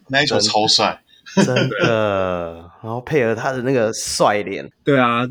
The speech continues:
Speaker 3: 刚才我们有说要让他控球还是怎么的，先把那些接应练好，然后再去挑战上一个层级，就是说控球的部分。目前来说，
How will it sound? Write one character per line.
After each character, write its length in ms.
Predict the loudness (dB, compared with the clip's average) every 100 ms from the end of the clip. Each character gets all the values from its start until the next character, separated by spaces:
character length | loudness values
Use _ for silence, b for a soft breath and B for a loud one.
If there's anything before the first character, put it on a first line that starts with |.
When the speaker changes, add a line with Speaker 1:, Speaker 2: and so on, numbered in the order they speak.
| -8 0
Speaker 3:
刚 160 | 2
才 100 | 4
我 80 | 2
们 160 | 2 2
有 160 | 2
说 420 | 0 0 2 2 2
要 200 | 0 0
让 200 | 0 -2
他 100 | -4
控 240 | -4 -4
球 180 | -4 -4
还 120 | -2
是 100 | -2
怎 140 | -4 -6
么 80 |
的， 140 | -8 -6
先 260 | 0 0
把 220 | 0 -4 0
那 120 | 0
些 140 | 0
接 360 | -2 2 2 2
应 140 | 0
练 220 | 0 0
好， 180 | -2 -6
然 140 | -2 0
后 100 | 0
再 220 | 0 -2
去 180 | 0 -4
挑 340 | -4 -4 -4
战 340 | -2 -2 -2 -8
上 280 | -4 -2 -2
一 60 | -2
个 80 |
层 180 | -4 -4
级， 140 | -6 -4
就 160 | -2
是 160 | -2 -4
说 260 | -8 -6 -6
控 200 | -4 -6
球 140 | -6
的 60 | -8
部 180 | -6 -6
分。 180 | -6 -8 B B B
目 140 | 2 4
前 120 | 4
来 140 | 4
说， 260 | 4 2